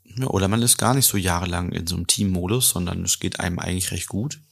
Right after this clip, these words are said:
Und es ist recht harmonisch und plötzlich merkt einer von beiden da eine Unsicherheit und fragt sich, "Mensch, sind wir, läuft das eigentlich jetzt nur so gut, weil wir eben Team sind und alles eingespielt ist? Oder,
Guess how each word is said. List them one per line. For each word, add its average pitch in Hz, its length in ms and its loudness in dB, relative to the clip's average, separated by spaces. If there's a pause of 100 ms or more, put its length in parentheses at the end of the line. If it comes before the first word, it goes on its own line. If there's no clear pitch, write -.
(640)
Und 98 560 0 (520)
es 98 120 0
ist - 200 2
recht 101 220 -2
harmonisch 101 400 2
und 107 120 0
plötzlich - 480 0
merkt 98 220 -2
einer 98 200 -2
von 92 180 -4
beiden 92 500 0 (200)
da 95 100 0
eine 95 100 4
Unsicherheit 101 800 0 (360)
und 98 300 0
fragt - 340 -2
sich, 92 180 -4
"Mensch, 95 420 0 (800)
sind - 380 2
wir, 92 300 2
läuft 101 200 4
das - 160 0
eigentlich 95 360 -2
jetzt - 180 0
nur 101 160 0
so 101 140 -2
gut, 107 320 -4
weil 92 240 4
wir 123 80 2
eben 123 260 0
Team 131 320 0
sind 135 300 0
und - 140 -2
alles 101 220 0
eingespielt 113 520 0
ist? 127 200 0
Oder, 92 400 0